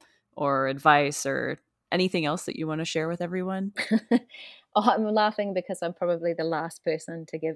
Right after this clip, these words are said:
Speaker 2: advice or wisdom. But if, <laughs>
Speaker 1: <laughs>
Speaker 2: um, if anything, uh, the things that helped me, if, if we're talking about going through rough periods, whether it's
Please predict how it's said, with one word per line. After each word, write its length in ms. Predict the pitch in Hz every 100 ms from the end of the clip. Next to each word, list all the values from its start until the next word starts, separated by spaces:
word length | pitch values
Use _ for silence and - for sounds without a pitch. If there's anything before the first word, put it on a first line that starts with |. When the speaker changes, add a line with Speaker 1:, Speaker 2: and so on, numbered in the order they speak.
| -
Speaker 2:
advice 520 | 156 - 143 - -
or 100 | -
wisdom. 520 | 190 190 - 175 165 - - - _ -
But 120 | 269 214
if, 140 | 247 277
<laughs> 640 | - 262 - 320 - 285 - - -
Speaker 1:
<laughs> 220 | - -
Speaker 2:
um, 320 | 208 208 190 - _ _ _
if 140 | 240 233
anything, 800 | - 240 254 247 220 185 175 165 _ _ _ -
uh, 280 | 170 165 - -
the 100 | 180
things 360 | - 190 190 -
that 140 | 170
helped 340 | - 170 - -
me, 460 | 170 165 160 165 _ _ -
if, 140 | 175 -
if 160 | 180 185
we're 80 |
talking 420 | 180 226 208 185 175
about 300 | 160 156 - - -
going 320 | 156 156 156
through 220 | - 160 151
rough 220 | 151 - _
periods, 440 | 175 170 170 165 -
whether 320 | 170 165 151 -
it's 440 | - - - -